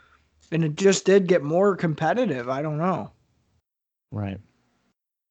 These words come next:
Speaker 1: I think it definitely changes the whole trajectory of the W W F women's division,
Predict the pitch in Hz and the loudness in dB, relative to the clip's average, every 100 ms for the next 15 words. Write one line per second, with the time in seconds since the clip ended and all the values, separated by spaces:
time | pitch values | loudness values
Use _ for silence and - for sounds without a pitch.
0 | _ _ 156 175 202 180 175 170 175 202 | _ _ -2 2 4 4 2 2 2 0
1 | 185 156 180 175 170 151 147 139 170 156 | -4 -4 -4 -4 -4 -4 -4 -2 -2 -2
2 | - 147 151 165 - 156 135 127 127 165 | -4 -2 0 0 -2 -4 -2 -2 -6 -8
3 | 131 135 143 135 127 131 135 131 135 139 | -8 -4 -2 -2 -2 -2 0 0 0 -4
4 | 135 127 156 123 120 127 117 | -4 -6 -8 -6 -6 -4 -6